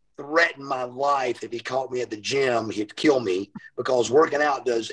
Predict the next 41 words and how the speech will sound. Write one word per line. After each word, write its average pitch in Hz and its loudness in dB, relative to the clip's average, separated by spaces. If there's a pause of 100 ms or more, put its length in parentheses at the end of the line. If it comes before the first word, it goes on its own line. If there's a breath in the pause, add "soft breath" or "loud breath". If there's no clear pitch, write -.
everything 147 -2
wrong 127 -2
with 110 -8
your 110 -8
command, 123 -2 (100)
your 127 0
mechanics 135 -2
of - -8
throwing 127 -2
a 113 -10
baseball 107 2 (380 loud breath)
and 160 0
swinging 131 0
a 113 -2
bat. 107 -2
It 117 -2
just 123 -4
really 139 0
hurts - -6
you 113 -6
in 107 -8
every 104 -4
category. 104 -2 (560 loud breath)
So, 131 4
but 143 2
I 147 2
still 165 2
didn't 139 -4
listen, 131 -4
of 110 -12
course. 101 -6
I 113 -4
still 135 -2
kept 123 -6
working 120 -2
out, 101 -4 (720 soft breath)
and 123 0
I 120 -2
played 135 0
first 151 2
base, 123 0